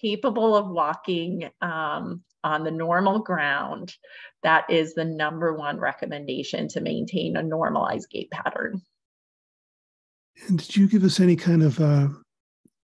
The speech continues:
Speaker 2: target or goals of minutes to walk each day?
Speaker 1: Yeah, so, the, you know, the general consensus is thirty minutes. Um, there's a lot, you know, sometimes it's, uh, you can look at steps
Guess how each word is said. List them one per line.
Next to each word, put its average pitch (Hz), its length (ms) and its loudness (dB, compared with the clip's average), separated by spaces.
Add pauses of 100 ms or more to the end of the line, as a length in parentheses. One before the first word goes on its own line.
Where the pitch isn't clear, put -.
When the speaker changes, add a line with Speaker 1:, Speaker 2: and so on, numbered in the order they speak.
(280)
Speaker 2:
target 165 320 4
or 151 100 4
goals 160 500 2
of 131 100 -2
minutes 156 380 0
to - 180 -16
walk 160 380 -6
each 160 240 -10
day? 170 340 -4 (800)
Speaker 1:
Yeah, 277 240 0
so, 277 220 0
the, - 180 -6
you 262 240 0
know, 262 160 4
the 254 140 4
general 339 440 2
consensus 185 800 0
is 165 220 -8
thirty 165 320 -2
minutes. 156 720 -8 (640)
Um, 170 640 2 (180)
there's 185 220 4
a 196 60 6
lot, 180 520 6
you 196 80 0
know, 165 400 -2
sometimes 190 720 -2
it's, - 400 -8 (120)
uh, 175 60 4
you 170 240 0
can 185 160 0
look 175 180 0
at 151 200 0
steps - 500 -2